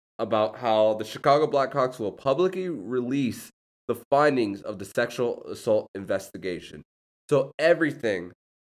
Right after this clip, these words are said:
except probably the names of the victims, because that's their privacy, will be known about what happened, who knew, who didn't know, yada, yada, yada. So appar-, apparently s-, a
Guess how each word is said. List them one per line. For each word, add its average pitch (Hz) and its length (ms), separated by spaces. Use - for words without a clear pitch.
except 127 460
probably 123 340
the 110 140
names 104 400
of 95 100
the 98 120
victims, 113 440
because 95 320
that's 92 180
their 87 200
privacy, 110 540
will 127 200
be 120 160
known 90 380
about 101 360
what 120 200
happened, 120 500
who 127 140
knew, 113 380
who 120 100
didn't 113 300
know, 104 280
yada, 101 220
yada, 90 220
yada. 58 360
So 120 280
appar-, 135 360
apparently 135 540
s-, - 200
a 113 120